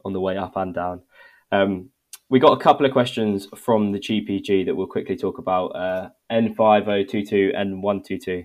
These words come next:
still a mouthful, mate. Um, he says, "Given our circumstances, <laughs> where is a satisfactory finish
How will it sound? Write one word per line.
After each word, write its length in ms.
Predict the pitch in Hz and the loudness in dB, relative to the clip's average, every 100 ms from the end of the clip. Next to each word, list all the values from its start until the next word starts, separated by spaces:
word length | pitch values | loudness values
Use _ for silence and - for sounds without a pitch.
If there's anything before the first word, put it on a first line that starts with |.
| - - | -12 -20
still 260 | - 104 | -4 -2
a 40 | 95 | 0
mouthful, 360 | 92 92 - | -2 -4 -10
mate. 320 | 90 92 - - _ _ - | -10 -12 -14 -20 _ _ -4
Um, 340 | 95 92 90 - _ - | -2 -2 -6 -14 _ -10
he 40 | |
says, 360 | - 98 92 - | 0 0 0 -4
"Given 200 | - 113 | 0 4
our 140 | 110 107 | 4 2
circumstances, 1080 | - 104 104 92 98 92 - - 95 - 147 - | 0 -2 -2 -6 -4 -4 -4 -4 -4 -6 -14 -8
<laughs> 920 | 139 131 127 117 107 - 101 - - | -2 4 6 6 4 0 -10 -10 -8
where 280 | 107 113 104 | 4 8 8
is 140 | 107 | 4
a 60 | 104 | -2
satisfactory 920 | - 104 104 - 95 - 95 90 - _ | 0 -2 -2 -4 -4 -4 -6 -6 -8 _
finish 440 | _ 98 87 - | _ -6 -6 -8